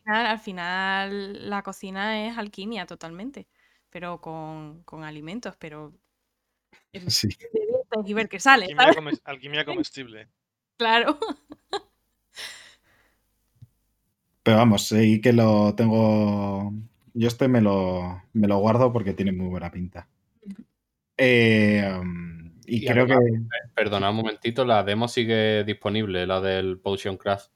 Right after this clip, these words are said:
Speaker 2: Ah, pues probadla si, si podéis, porque, y si os mola la mecánica, que es bastante curioso. Aunque sea, simplemente sea probar la demo para ver la mecánica, ya creo que es interesante, porque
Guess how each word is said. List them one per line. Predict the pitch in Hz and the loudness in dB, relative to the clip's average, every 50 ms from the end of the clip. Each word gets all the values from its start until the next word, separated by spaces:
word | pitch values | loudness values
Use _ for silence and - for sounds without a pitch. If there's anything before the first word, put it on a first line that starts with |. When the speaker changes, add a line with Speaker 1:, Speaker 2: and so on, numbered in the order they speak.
| _ | _
Speaker 2:
Ah, | - 104 101 98 | -4 -2 -2 -2
pues | - 95 90 - | -4 -8 -10 -10
probadla | - - 95 92 95 98 98 98 101 101 101 | -8 -8 -6 -4 -4 -2 -2 -2 -2 -4 -4
si, | - - 104 98 98 95 95 95 95 92 90 90 90 90 90 92 92 | -4 -4 -4 -2 -2 -2 -2 -2 -2 -2 -4 -4 -6 -6 -8 -8 -10
si | - - 110 | -8 -8 -6
podéis, | - - 92 92 98 101 104 104 | -6 -4 -4 -2 0 -2 -2 -2
porque, | - 107 92 - - 90 85 85 80 80 82 80 - - - 95 - | -4 -4 -4 -4 -6 -8 -8 -6 -8 -8 -10 -10 -12 -14 -16 -12 -10
y | - 107 | -8 -4
si | - 110 | -2 -2
os | 98 90 | 0 2
mola | 101 110 113 117 113 | 4 4 6 6 8
la | 113 113 | 8 8
mecánica, | 110 107 104 - 107 107 113 107 - 117 117 120 131 135 - _ _ _ - _ - - - - - - _ _ _ _ _ _ _ _ _ _ _ _ | 6 6 4 4 4 6 4 4 4 4 2 2 0 -2 -8 _ _ _ -20 _ -16 -16 -16 -16 -18 -20 _ _ _ _ _ _ _ _ _ _ _ _
que | 113 | -2
es | 101 | 0
bastante | 98 107 - - 110 107 120 | 0 0 0 0 2 2 4
curioso. | 110 117 - 139 | 4 4 4 2
Aunque | 135 117 135 127 | 4 4 4 4
sea, | - 165 175 185 170 | 6 6 6 6 6
simplemente | 151 - 185 185 185 208 196 170 139 117 120 117 | 4 2 2 4 4 4 4 4 4 2 0 2
sea | - 147 139 127 | 4 2 2 4
probar | - 127 123 131 135 | 6 6 6 6 6
la | 151 143 131 | 6 6 6
demo | 113 104 95 92 87 87 - | 4 0 0 -2 -6 -6 -6
para | - 101 104 | -4 -2 0
ver | 110 123 131 | 0 2 2
la | 147 143 135 | 2 2 2
mecánica, | 127 120 117 131 139 156 170 170 165 | 2 0 2 2 2 2 2 2 2
ya | 139 123 113 | 0 0 0
creo | 123 117 110 | 0 0 0
que | 113 | 0
es | 107 - | -2 0
interesante, | 113 104 104 104 98 95 - 98 95 90 - 90 90 | -2 -2 -2 -2 -4 -6 -6 -8 -10 -10 -12 -14 -14
porque | - 95 92 - 98 101 98 | -12 -14 -10 -8 -6 -6 -6